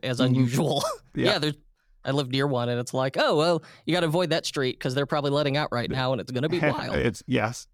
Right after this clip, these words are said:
Speaker 2: yes,
Speaker 1: Uh,
Speaker 2: agreed.
Speaker 1: so back in twenty fifteen, and I
Speaker 2: Mm-hmm.
Speaker 1: posed the same question to, to John Roman,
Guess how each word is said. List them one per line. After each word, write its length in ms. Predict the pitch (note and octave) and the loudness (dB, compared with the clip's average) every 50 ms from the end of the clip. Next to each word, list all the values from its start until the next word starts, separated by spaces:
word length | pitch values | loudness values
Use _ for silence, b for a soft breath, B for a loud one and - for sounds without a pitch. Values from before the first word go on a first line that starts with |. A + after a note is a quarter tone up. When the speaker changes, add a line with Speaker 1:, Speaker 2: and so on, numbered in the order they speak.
| _ - | _ -2
Speaker 2:
yes, 320 | D3 A#2+ A#2+ A#2 - D#3+ | -2 -2 -2 -2 -2 0
Speaker 1:
Uh, 300 | D3 C3+ B2+ B2 A#2+ A#2 A#2 | 0 2 2 2 2 2 0
Speaker 2:
agreed. 120 | - - - _ _ _ _ _ - | -2 -4 -8 _ _ _ _ _ -6
Speaker 1:
so 340 | - A3+ G3 F3+ F3 - - - _ _ _ _ _ | -2 0 0 0 0 -2 -6 -14 _ _ _ _ _
back 360 | E3+ C#3+ - G#3 A3 C#4+ - | -8 -4 -2 -2 0 0 -2
in 80 | D#4 - | -2 -2
twenty 240 | - - A3+ G3 D#3 | 0 0 2 2 2
fifteen, 580 | - E3+ D#3 - - D#3 C3+ A2+ F2+ E2+ G#2 - - | 0 -2 -4 -2 0 0 0 0 -2 -4 -6 -6 -2
and 100 | - B2+ | 2 2
I 40 | G#3 | 4
Speaker 2:
Mm-hmm. 100 | B3 A#3+ | 4 4
Speaker 1:
posed 160 | B3+ A#3+ C#4 | 2 0 -2
the 60 | B3+ | -2
same 240 | - - F3 D3+ B2+ | -2 0 0 0 0
question 340 | - C#3+ B2+ - - B2 A#2 | 0 -2 -2 -2 -2 -2 -2
to, 280 | - C3 A#2+ A#2 - | 0 0 0 0 -2
to 140 | - - - | -4 -6 -6
John 280 | A#2 C3 C3 B2 A#2+ A2 | -4 -2 -2 -2 0 0
Roman, 420 | A#2+ A#2 A2+ G#2+ G2 F#2+ G2+ A#2+ | -2 -2 -2 -2 -4 -6 -8 -10